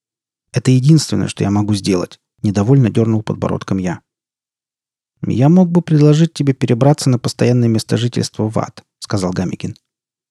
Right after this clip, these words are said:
"После того, как мини-диск с расшифровкой генетического кода молчащего участка инсулинового гена будет лежать у меня в кармане?" —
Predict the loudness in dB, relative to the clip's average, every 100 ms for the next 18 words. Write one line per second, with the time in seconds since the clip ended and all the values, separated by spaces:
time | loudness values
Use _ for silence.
0 | _ _ _ -2 -2 0 2 2 2 0
1 | 4 4 4 4 0 -2 -2 0 0 2
2 | 2 2 -2 2 2 2 -2 -4 -2 -2
3 | 2 2 2 2 2 2 0 0 0 2
4 | 2 0 -2 -2 0 2 4 4 2 0
5 | 2 2 2 0 -2 0 0 0 0 2
6 | 4 2 0 2 4 4 0